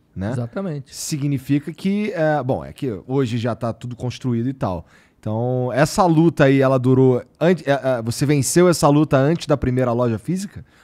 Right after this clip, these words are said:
Speaker 1: Ou a primeira loja física te ajudou?
Speaker 2: Não,
Speaker 1: E você
Speaker 2: ela
Speaker 1: você fez, você fe-, você
Speaker 2: é uma, é uma
Speaker 1: inaugurou dez, você
Speaker 2: é,
Speaker 1: disse, né?
Speaker 2: é, foi de cara, falou, "Não, mas, mas era, era um processo", né? Na verdade, é,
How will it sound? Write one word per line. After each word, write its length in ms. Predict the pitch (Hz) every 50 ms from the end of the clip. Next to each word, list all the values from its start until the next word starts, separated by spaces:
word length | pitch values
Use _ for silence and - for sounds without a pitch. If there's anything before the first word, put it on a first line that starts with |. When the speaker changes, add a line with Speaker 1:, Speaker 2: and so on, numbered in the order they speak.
| _ -
Speaker 1:
Ou 80 | 135 139
a 60 | 135
primeira 360 | - 139 135 139 143 143 139
loja 280 | 135 139 139 135 131 127
física 280 | - 127 117 - 131
te 120 | - - 131
ajudou? 440 | 127 110 117 104 107 107 95 78 - - - _ _ -
Speaker 2:
Não, 120 | - - -
Speaker 1:
E 40 | -
você 80 | -
Speaker 2:
ela 180 | - 180 180 -
Speaker 1:
você 160 | - 185 165
fez, 220 | - 180 170 147
você 140 | - 160 151
fe-, 200 | - 160 - -
você 260 | - - 143 143 139
Speaker 2:
é 140 | 139 135 -
uma, 180 | 233 247 240 220
é 160 | 190 - 220
uma 80 | 226 156
Speaker 1:
inaugurou 240 | - - 170 180 165
dez, 320 | 123 139 139 135 120 107 -
você 80 | -
Speaker 2:
é, 180 | 214 220 208 196
Speaker 1:
disse, 180 | 160 - -
né? 100 | 117 120 127 208
Speaker 2:
é, 40 | 165
foi 140 | - 214 202
de 80 | 220
cara, 260 | 196 - 233 233 233
falou, 160 | 214 - 254 254
"Não, 120 | 262 254
mas, 260 | 254 254 254 - -
mas 240 | 220 240 247 226 220
era, 300 | 240 - - 240 240 -
era 160 | - 247 247
um 80 | 254 214
processo", 720 | - 269 254 - - - 214 202 190 180 - - - 151
né? 120 | 156 170 180
Na 120 | 180 175
verdade, 500 | 170 190 185 185 214 226 233 208 220 233 - - - - - _ _ _ _ _
é, 540 | - 180 185 180 180 180 180 175 170 165